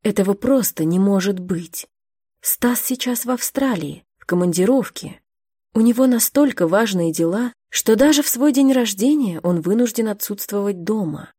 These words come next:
Я сама два дня назад отвезла его в аэропорт.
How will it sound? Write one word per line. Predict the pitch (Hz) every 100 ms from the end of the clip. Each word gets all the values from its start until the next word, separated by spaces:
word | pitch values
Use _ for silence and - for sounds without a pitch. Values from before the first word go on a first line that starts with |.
| _ _ _ _ _ -
Я | 175 226
сама | 208 - 233 240 302 196
два | 165 233
дня | 196 190 220
назад | 170 160 160 196 254 -
отвезла | 196 175 165 170 190
его | 226 208 226
в | 226
аэропорт. | 240 262 262 330 254 - -